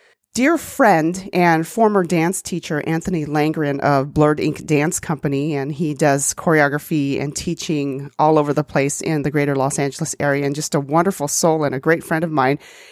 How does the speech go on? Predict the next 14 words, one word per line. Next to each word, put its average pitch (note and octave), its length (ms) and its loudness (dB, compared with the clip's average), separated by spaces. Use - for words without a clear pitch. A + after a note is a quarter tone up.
And A#3 140 -2
so D4+ 100 4
we C#4+ 140 2
had C#4+ 300 2
really C#4 240 2
great F#3+ 260 2
conversation E3+ 840 -2
going D#3+ 400 -2
to G3 560 0
the F#3 120 -4
dance E3+ 340 0
event, D#3+ 460 0
and F3 400 4
then E3+ 160 2